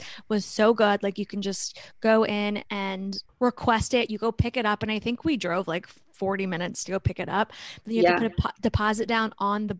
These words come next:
Speaker 1: pot.
Speaker 2: In the
Speaker 1: But if you
Speaker 2: pot. <laughs>
Speaker 1: and then you, you can return it the next day and you can get your money back.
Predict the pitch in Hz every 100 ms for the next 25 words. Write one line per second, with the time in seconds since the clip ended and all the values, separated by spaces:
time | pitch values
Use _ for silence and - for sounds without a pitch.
0 | _ - - 254 185 196 - - 196 175
1 | 214 180 151 320 294 - 508 - 453 247
2 | 240 226 - - 240 233 269 277 254 233
3 | 370 302 226 208 - 247 208 196 202 202
4 | - 196 196 202 -